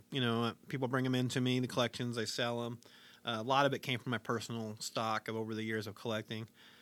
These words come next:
Um, about fifty percent of it's my stuff, but the rest of it's all brought in. You know, people sell it, I trade it, I pick it up at shows. Um, it's, it's just, I tell people all the time, you know, "So you wanna make some extra money, just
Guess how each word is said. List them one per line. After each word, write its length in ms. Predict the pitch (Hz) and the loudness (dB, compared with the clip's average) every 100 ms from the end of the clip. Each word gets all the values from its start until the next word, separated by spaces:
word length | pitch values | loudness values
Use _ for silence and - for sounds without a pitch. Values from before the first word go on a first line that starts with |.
| - - - | -20 -18 -4
Um, 460 | 117 57 50 - - - | -4 -4 -8 -12 -16 -8
about 300 | 160 196 - | 2 2 2
fifty 260 | 170 156 147 | -2 -2 -4
percent 360 | 127 - 139 | -4 -4 -2
of 80 | 120 | -2
it's 160 | 110 127 | -4 -4
my 260 | 123 117 | -2 -2
stuff, 480 | 110 - 117 110 107 | -4 -2 0 0 -2
but 200 | - 110 - _ _ _ - | -4 -4 -4 _ _ _ -4
the 100 | 127 | 2
rest 260 | 135 - | 2 2
of 120 | 120 113 | 0 0
it's 120 | - | -2
all 260 | 127 120 117 | 0 2 4
brought 260 | 120 113 | 2 2
in. 240 | 110 110 110 - - - - - | 0 -4 -8 -14 -20 -20 -20 -8
You 80 | 104 | -4
know, 80 | 107 | -4
people 280 | - 120 107 | -4 -4 -2
sell 360 | - 117 117 | 0 0 0
it, 180 | 117 117 - - 107 | -2 -4 -8 -10 -8
I 80 | |
trade 380 | 104 - 123 117 | -6 -2 0 0
it, 180 | 120 117 123 | -2 -2 -4
I 60 | |
pick 200 | - 131 | -4 -2
it 80 | 120 | 0
up 100 | 107 | -2
at 80 | - | -4
shows. 580 | - 117 117 113 113 - - - - - - - | -2 0 0 0 -2 -6 -20 -20 -20 -20 -12 -6
Um, 300 | 92 - 117 _ _ _ _ _ _ - | -6 -8 -16 _ _ _ _ _ _ -4
it's, 260 | 123 - - | -4 -4 -6
it's 160 | 127 - | -6 -6
just, 180 | 123 | -4
I 60 | 123 | -4
tell 200 | 120 113 | -2 -4
people 200 | 120 131 | -2 0
all 40 | 120 | 0
the 60 | |
time, 200 | 135 143 | 2 0
you 40 | 123 | 0
know, 60 | 117 | -2
"So 120 | 107 104 - | -6 -10 -8
you 120 | 120 | -4
wanna 140 | 120 | 0
make 140 | 123 117 | 0 0
some 120 | 120 | -2
extra 240 | 117 - | -4 -2
money, 300 | 117 123 117 | -2 0 -2
just 160 | 110 | -4